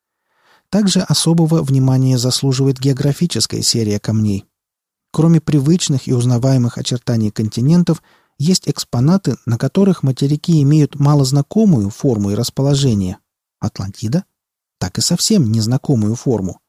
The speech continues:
Скорее всего, по мнению доктора Кабреры,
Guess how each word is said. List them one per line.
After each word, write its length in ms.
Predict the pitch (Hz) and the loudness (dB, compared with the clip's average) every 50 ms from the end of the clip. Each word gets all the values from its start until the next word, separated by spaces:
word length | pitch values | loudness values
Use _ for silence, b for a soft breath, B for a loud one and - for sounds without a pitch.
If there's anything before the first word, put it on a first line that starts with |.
| _ _ _ _ _ B B B B B B B B | _ _ _ _ _ B B B B B B B B
Скорее 460 | - - - - 104 117 156 208 233 214 | -10 -8 -6 -4 0 0 2 2 2 2
всего, 380 | - - 180 170 175 185 175 | 0 0 0 2 2 2 0
по 180 | 175 _ - 113 | 0 _ -2 0
мнению 360 | 110 110 117 120 120 113 110 | 0 2 2 2 2 0 0
доктора 440 | 104 127 135 - - - 107 104 98 | 0 -2 -2 -2 -4 -6 -6 -6 -6
Кабреры, 560 | - 107 98 98 110 147 170 180 180 170 | -6 -6 -4 -2 0 2 2 2 2 0